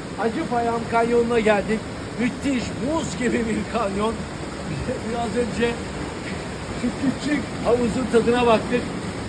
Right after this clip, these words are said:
Müthişti. Çivi gibi çıktık. Yaklaşık kanyonun mesafesi, uzunluğu, akarsuyun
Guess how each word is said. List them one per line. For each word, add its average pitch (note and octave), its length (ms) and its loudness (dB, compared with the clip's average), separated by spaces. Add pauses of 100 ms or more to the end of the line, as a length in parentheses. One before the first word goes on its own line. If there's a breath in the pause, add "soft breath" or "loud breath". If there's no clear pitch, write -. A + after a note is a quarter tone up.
Müthişti. A#3 680 4 (500)
Çivi C#4+ 260 2
gibi G#3+ 300 0
çıktık. B3 300 2 (400)
Yaklaşık C#4 440 0 (100)
kanyonun C#4+ 480 0 (420)
mesafesi, C4+ 600 4 (140)
uzunluğu, B3+ 500 4 (220)
akarsuyun B3 540 0